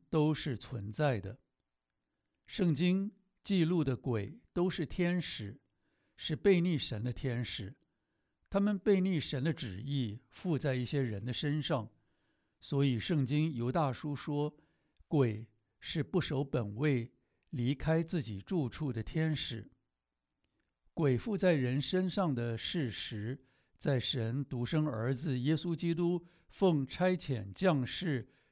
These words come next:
拯救人类的记录当中，有好几个记录。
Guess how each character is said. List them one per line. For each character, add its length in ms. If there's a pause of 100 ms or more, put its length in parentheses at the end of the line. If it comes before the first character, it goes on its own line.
拯 260
救 260
人 280
类 160
的 120
记 320
录 220
当 260
中， 300 (360)
有 180
好 280
几 220
个 140
记 260
录。 300